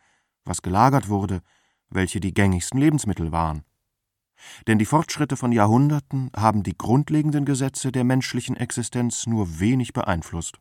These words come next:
so wie sich unsere Skelette wahrscheinlich nicht von denen unserer Vorfahren unterscheiden. Unter dem Wort Lebensbedürfnisse verstehe ich alles, was sich der Mensch durch eigene Mühe erwirbt, was ihm seit jeher oder durch lange Gewöhnung so wichtig geworden ist,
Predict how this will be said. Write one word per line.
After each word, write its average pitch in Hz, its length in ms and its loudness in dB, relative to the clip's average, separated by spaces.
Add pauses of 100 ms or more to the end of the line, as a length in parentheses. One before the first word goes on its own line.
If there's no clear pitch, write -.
(720)
so 101 180 -2
wie 92 60 0
sich 87 220 -4
unsere 87 240 -2
Skelette 90 580 -4 (220)
wahrscheinlich 104 560 0
nicht 113 180 -4
von 92 200 -4
denen 95 260 2
unserer 87 280 -6
Vorfahren 110 600 -2
unterscheiden. 92 640 -10 (2000)
Unter 123 220 0
dem 120 160 4
Wort 139 200 2
Lebensbedürfnisse 143 800 2
verstehe 120 320 0
ich 110 160 -2
alles, 143 260 0 (300)
was 120 200 0
sich 131 140 -4
der 110 120 0
Mensch 123 400 0
durch 98 240 -6
eigene 139 280 2
Mühe 104 240 4
erwirbt, 87 600 -8 (460)
was 98 180 0
ihm 104 80 4
seit 95 180 0
jeher 151 400 2 (220)
oder 92 160 -2
durch 80 180 -4
lange 90 220 0
Gewöhnung 131 640 2
so 135 240 0
wichtig 127 300 -6
geworden 85 340 -2
ist, 135 260 -4